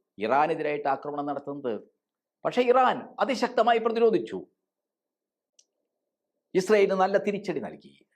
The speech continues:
ടെൽ അവീവിലെ ആണവ നിലയങ്ങൾക്ക് നേരായിട്ട് തന്നെ അവർ മിസൈലുകൾ വിട്ടു. അങ്ങനെ വന്നപ്പോഴാണ്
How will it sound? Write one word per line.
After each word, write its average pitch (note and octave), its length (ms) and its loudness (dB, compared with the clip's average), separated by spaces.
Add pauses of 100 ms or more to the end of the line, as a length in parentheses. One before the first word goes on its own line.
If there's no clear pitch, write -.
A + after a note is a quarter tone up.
(100)
ടെൽ F#3 200 0
അവീവിലെ F3 420 0 (600)
ആണവ A#3+ 360 2
നിലയങ്ങൾക്ക് F#3 460 2
നേരായിട്ട് C#3+ 380 0
തന്നെ A2 240 -2
അവർ G#2+ 140 0 (580)
മിസൈലുകൾ C3 540 -2
വിട്ടു. - 200 -20 (300)
അങ്ങനെ E3 240 -4
വന്നപ്പോഴാണ് F3 560 -4